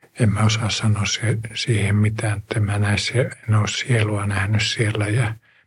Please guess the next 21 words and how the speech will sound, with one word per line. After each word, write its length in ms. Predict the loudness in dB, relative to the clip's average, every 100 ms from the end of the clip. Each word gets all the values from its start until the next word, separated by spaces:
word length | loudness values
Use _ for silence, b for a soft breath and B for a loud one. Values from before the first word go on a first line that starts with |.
| b 0
tiedän, 260 | 2 2
että 160 | 0 2
missä 260 | 2 2 2
määrätyt 460 | 2 2 -2 -6 -4
toiminnot 520 | 0 0 0 -2 -4
on, 140 | 0 0
niin 140 | 0
kuin 120 | -2
puhetoiminnat 920 | -2 0 0 0 0 2 0 -2 -4 -2
ja 160 | -2 b b b b _ 0 2
raajojen 460 | 4 2 0 0
liikuttamiset 800 | 0 0 -4 -6 -2 -2 -2 -4
on, 140 | 0 2
mutta 240 | 2 0
en 80 | -2
mä 80 | -2
sielua 480 | 0 0 2 0 0
oo 60 |
siellä 380 | -2 -2 0 0
nähnyt. 340 | 0 2 2
Ja 160 | 2 0